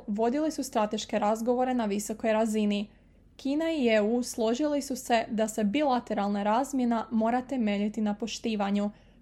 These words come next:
jer su ostavili po strani svoje razlike kako bi se dogovorili oko klimatskih promjena i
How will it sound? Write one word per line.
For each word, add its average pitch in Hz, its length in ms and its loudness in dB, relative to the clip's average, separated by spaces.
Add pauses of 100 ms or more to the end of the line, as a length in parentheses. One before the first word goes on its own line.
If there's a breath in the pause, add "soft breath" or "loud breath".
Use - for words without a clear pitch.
jer 254 220 0
su - 260 -2
ostavili 214 580 2
po 214 140 -6
strani 233 460 0
svoje 208 320 2
razlike 247 640 0 (140)
kako 262 300 0
bi 285 120 -2
se 285 140 -4
dogovorili 208 640 2
oko 202 160 -4
klimatskih 208 640 -2
promjena 269 540 0
i 277 120 0